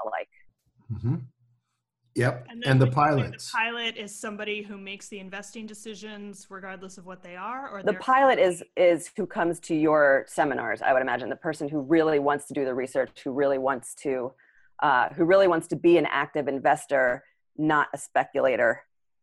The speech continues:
Speaker 1: um, which, you know, really does take time and education.
Speaker 2: It takes time and education, and it, it takes a kind of a view of the world that says,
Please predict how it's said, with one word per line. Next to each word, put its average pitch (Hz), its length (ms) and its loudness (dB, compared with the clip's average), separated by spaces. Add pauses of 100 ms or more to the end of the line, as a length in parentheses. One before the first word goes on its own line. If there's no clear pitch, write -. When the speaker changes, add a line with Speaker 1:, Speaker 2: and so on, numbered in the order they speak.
Speaker 1:
um, 127 540 2
which, 151 520 -4
you 175 100 2
know, 147 120 2
really 156 340 4
does 151 300 4
take 151 300 -6
time 131 340 -4
and 131 140 -4
education. - 640 -8 (1300)
Speaker 2:
It 131 160 -2
takes 196 180 2
time 165 260 2
and 165 80 6
education, 147 800 2
and 131 160 4
it, 127 160 4 (180)
it 135 280 2
takes 156 400 0
a 131 220 4
kind 151 280 0
of 127 80 4
a 127 100 6
view 135 280 6
of 139 100 2
the 131 80 4
world 135 300 4
that 117 120 -2
says, 127 520 2